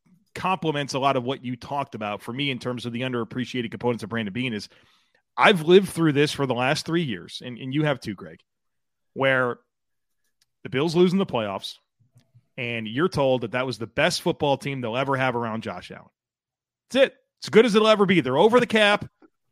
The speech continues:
They're gonna have to pay all these players. It won't get better.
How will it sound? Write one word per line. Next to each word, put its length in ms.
They're 100
gonna 120
have 80
to 80
pay 180
all 140
these 180
players. 500
It 180
won't 440
get 240
better. 300